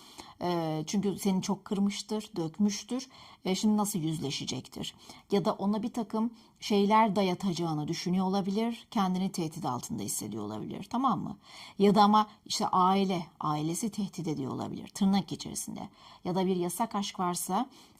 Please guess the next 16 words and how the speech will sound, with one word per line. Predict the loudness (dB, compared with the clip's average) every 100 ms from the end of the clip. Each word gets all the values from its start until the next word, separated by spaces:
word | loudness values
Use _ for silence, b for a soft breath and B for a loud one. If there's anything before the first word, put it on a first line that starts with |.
| 0
gerçekten | 4 4 2 0 2 2
belki | 2 0 -2
oradaki | 0 0 0 -4 -4
kişi | -2 -2 -2 -2
"Gitme, | -2 -4 -4
bir | 0
yere | 0 0
gidemezsin." | 0 0 0 -2 -6 -8 -8
diyordur. | -8 -12 -14 -18 B B B B 0
Ortada | 2 2 -2 -2 -2
bir | -2
tehdit | -6 -4 -4 -4 -10 -2
duygusu | 0 0 -4 -2
var | -2 -4
bu | -6
kişinin | -4 -2 0 0